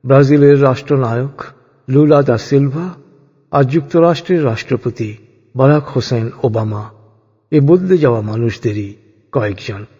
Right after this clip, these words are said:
এরা জন্মগ্রহণ করেছিলেন কুঁড়ে ঘরে, পরিণত জীবনে থেকেছেন প্রাসাদে।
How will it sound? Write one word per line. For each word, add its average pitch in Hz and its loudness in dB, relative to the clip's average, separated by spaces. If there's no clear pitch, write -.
এরা 147 4
জন্মগ্রহণ 160 0
করেছিলেন 175 0
কুঁড়ে 165 2
ঘরে, 170 -6
পরিণত 180 4
জীবনে 113 -2
থেকেছেন 180 -2
প্রাসাদে। 104 -10